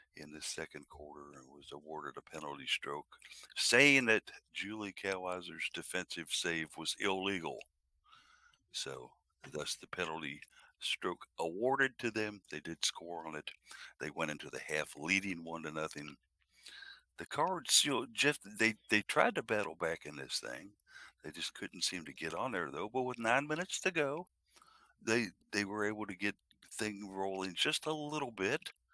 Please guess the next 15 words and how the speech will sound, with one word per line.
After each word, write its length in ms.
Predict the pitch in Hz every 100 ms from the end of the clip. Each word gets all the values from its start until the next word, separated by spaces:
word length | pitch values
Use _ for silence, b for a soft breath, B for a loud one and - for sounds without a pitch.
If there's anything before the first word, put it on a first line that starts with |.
| b b b b -
and 240 | 85 92
ended 320 | 90 90 87
up 100 | 90 -
getting 300 | 80 78 76
a 60 | 69
goal. 340 | 69 67 64 62 _ _ _ _ _ -
And, 320 | 67 64 64 53
uh, 200 | - 50 - - - -
it's 280 | 131 - -
just, 260 | - -
you 60 | 131
know, 220 | 117 101 - _ _ _ _ _ _ - - -
you, 220 | 120 131
you're 240 | - 123 120
hoping 540 | - 202 - 147 120